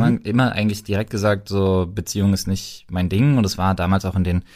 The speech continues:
in Anführungsstrichen, Kreisen, wo ich mir, mich bewegt hab, war das auch okay. Also du wusstest, du fährst jetzt feiern und wenn du dann irgendwie irgendwo landest, dann ist es, ist es schön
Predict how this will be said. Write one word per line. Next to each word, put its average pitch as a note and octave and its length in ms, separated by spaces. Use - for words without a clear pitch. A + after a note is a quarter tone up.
in E2 120
Anführungsstrichen, F#2 520
Kreisen, G2 460
wo F#2 100
ich - 100
mir, F2+ 220
mich F2+ 300
bewegt F2 280
hab, E2 120
war E2 100
das F2 120
auch - 140
okay. E2+ 340
Also D#2+ 140
du E2 140
wusstest, G2 360
du F2+ 40
fährst F#2 220
jetzt - 140
feiern G#2 480
und F2 160
wenn F#2 140
du F#2 80
dann F2+ 160
irgendwie F2 540
irgendwo F#2 320
landest, F2+ 540
dann F2 520
ist F#2 180
es, F2+ 220
ist F2+ 160
es E2 120
schön A#2+ 360